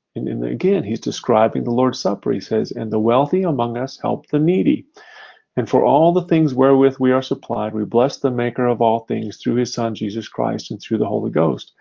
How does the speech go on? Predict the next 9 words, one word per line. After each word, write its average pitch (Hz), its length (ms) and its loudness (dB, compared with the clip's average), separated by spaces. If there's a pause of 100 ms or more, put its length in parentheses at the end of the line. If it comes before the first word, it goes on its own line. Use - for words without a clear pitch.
(540)
And, 110 160 -2 (400)
and 113 160 -2
they 131 200 8
who 156 280 6
are 117 160 4
well-to-do 123 880 2
and 110 180 -8
willing 110 520 0 (260)
give 127 380 0